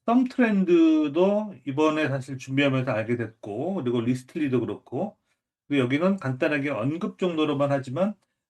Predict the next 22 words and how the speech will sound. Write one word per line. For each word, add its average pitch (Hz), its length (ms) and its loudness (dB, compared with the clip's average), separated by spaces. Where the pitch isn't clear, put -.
네이버 147 880 4
서비스, 131 420 -4
예, 101 160 -16
네이버의 127 580 2
데이터랩인가요? 123 840 -2
그쪽도 143 500 -2
한번 165 320 0
접속을 120 400 -4
해봤고, 131 520 -8
여기서 170 300 0
가장 160 880 -4
마음에 160 500 0
드는 135 220 0
것은 123 440 -2
사실 143 180 -8
썸 240 200 4
트렌드가 202 540 2
괜찮더라고요. 104 720 -12
좀 131 160 -4
유료 160 200 4
서비스이긴 135 1300 0
하지만, 143 520 -4